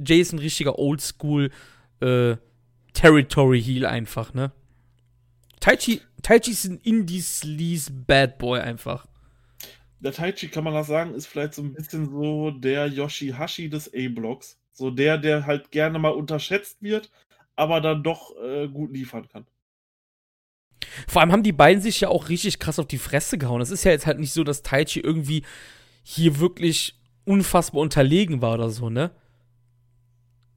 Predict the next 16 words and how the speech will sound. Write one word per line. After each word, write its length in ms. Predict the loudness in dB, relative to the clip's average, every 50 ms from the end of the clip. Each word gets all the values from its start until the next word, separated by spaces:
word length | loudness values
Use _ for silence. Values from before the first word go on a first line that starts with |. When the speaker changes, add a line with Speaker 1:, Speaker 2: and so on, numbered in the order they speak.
| _ _ _ _ _ _ _ _ -10
Speaker 1:
Es, 100 | -8 -8
Speaker 2:
Das 80 | -8
ist 200 | -10 -8 -8 -6
Speaker 1:
es 60 | -6
Speaker 2:
richtig, 260 | -6 -6 -6 -6 -6 -6
ja. 60 | -4
Speaker 1:
ging, 340 | -6 -6 -6 -8 -8 -4 0
ging 140 | 0 4 6
ja 180 | 6 6 6
wirklich 220 | 4 -2 -4 -4 -2
toe 240 | 2 4 4 4 4
to 120 | 2 -2
toe 300 | -2 0 2 4 4 4
mit 220 | 4 2 0 -2 -2
Ishii 420 | -6 -6 -6 -6 -6 -4 -4 -2
einfach. 580 | -2 0 -2 -2 -4 -4 -4 -4 -4 -4 -6